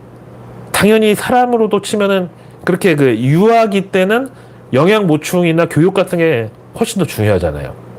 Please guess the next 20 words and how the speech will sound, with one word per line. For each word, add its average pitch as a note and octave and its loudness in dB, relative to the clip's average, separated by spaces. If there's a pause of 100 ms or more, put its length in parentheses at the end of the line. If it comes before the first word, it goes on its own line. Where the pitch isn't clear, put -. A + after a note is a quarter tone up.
(360)
또 E3+ 4
이제 A2 0
최근에 C3+ 0 (580)
그 C3 0
규제 F3+ 2
앞에서 D3 0
이제 A2+ -2
유럽이 E3 0 (920)
어쨌든 D#3+ 0
뭐 C3+ 0 (520)
다 - -4
선진국일지 F#3+ 2
모르겠지만 C3 2
규제도 F#3 2
선진국인데 G#2+ -2 (680)
애플, C3+ 0
메타, A#2 0
오픈 C#3 0
에이아이 C#3+ 2
이런 G3 0